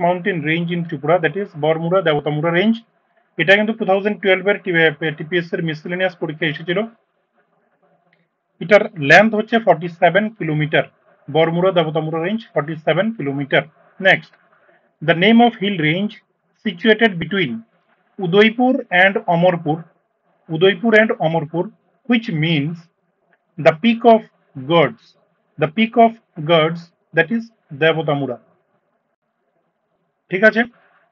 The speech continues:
দেবতামুড়া হিল রেঞ্জটাকে, এই যে-, যেটা উদয়পুর এবং আম-, অমরপুরের, আহ, মধ্যে অবস্থিত, এটাকে বলা হয় কি?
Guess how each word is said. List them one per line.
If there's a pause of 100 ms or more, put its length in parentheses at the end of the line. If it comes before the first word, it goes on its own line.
দেবতামুড়া (640)
হিল
রেঞ্জটাকে, (360)
এই
যে-,
যেটা
উদয়পুর
এবং
আম-,
অমরপুরের,
আহ,
মধ্যে
অবস্থিত, (480)
এটাকে
বলা
হয়
কি?